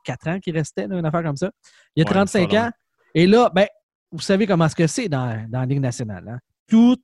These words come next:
Speaker 1: les rumeurs mènent à une place.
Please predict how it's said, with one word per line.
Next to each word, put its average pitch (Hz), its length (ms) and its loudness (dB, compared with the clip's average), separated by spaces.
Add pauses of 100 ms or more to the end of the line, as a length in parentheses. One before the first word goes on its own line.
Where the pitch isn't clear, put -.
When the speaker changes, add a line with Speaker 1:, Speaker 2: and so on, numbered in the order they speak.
Speaker 1:
les 165 560 4
rumeurs 160 520 4
mènent 165 360 2
à 151 160 0 (100)
une 208 220 2
place. 226 580 0